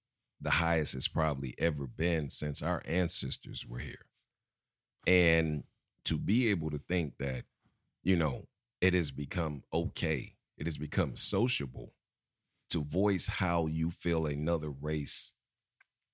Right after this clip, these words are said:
is looked at and what you don't like about it is a very scary thing. Because there are kids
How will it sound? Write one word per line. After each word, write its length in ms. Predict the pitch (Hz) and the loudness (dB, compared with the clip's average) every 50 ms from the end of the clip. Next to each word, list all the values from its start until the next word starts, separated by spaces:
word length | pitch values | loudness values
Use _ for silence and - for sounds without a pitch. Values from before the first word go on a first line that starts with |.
| _ _ _ | _ _ _
is 180 | 82 82 71 67 | -2 -2 -2 0
looked 320 | 82 92 98 - - - | 0 -2 -2 -2 -4 -6
at 220 | 71 65 60 - - _ | -6 -6 -6 -8 -8 _
and 160 | 80 78 76 76 | -6 -4 -2 -2
what 220 | 85 - - - | -2 0 0 0
you 80 | 101 85 | 0 2
don't 260 | 85 85 80 76 78 | 2 0 0 0 -2
like 240 | 80 80 80 76 - | 0 0 0 -2 -2
about 360 | 69 65 65 65 60 58 55 | -6 -6 -6 -6 -6 -8 -10
it 120 | 50 - - _ _ _ - | -14 -18 -20 _ _ _ 0
is 160 | 90 85 76 | 0 0 0
a 60 | 76 | 0
very 420 | 71 73 82 85 82 80 76 73 | -2 0 2 2 4 4 2 2
scary 540 | 69 - - - - 82 85 78 76 78 73 65 | 2 2 0 0 0 0 0 0 0 0 -2 -4
thing. 300 | - 71 69 64 - - - _ _ _ _ _ _ _ - - _ _ _ _ _ _ _ _ _ _ _ _ | -6 -8 -8 -8 -12 -16 -20 _ _ _ _ _ _ _ -20 -20 _ _ _ _ _ _ _ _ _ _ _ _
Because 240 | 92 95 101 104 90 78 | -2 2 2 2 2 2
there 180 | 90 92 87 | 2 2 2
are 80 | 80 71 | 0 -2
kids 680 | - - - 117 90 82 80 73 67 - - - | -4 -2 0 2 2 4 2 0 -2 -4 -4 -6